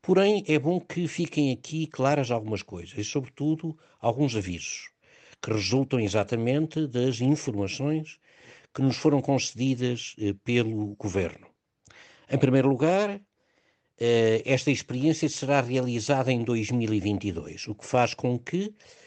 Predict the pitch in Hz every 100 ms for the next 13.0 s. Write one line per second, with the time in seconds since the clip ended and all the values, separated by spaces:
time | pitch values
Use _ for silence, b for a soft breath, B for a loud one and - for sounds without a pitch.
0 | B B B B 110 110 110 120 107 123
1 | 131 - 131 - 117 120 - 107 104 -
2 | 113 110 117 143 180 180 - - - 113
3 | 123 127 117 110 113 113 107 120 101 101
4 | 113 110 110 113 110 110 101 135 123 107
5 | 95 104 117 127 160 156 151 _ B B
6 | B B - 139 120 127 117 110 123 123
7 | 117 117 - 113 120 123 120 110 104 151
8 | 156 143 113 - 139 143 135 151 - b
9 | b b - 123 123 127 113 - 110 110
10 | 104 - 120 - 117 131 120 131 120 110
11 | 117 107 107 107 123 120 110 113 113 123
12 | 110 - 127 123 98 107 107 117 123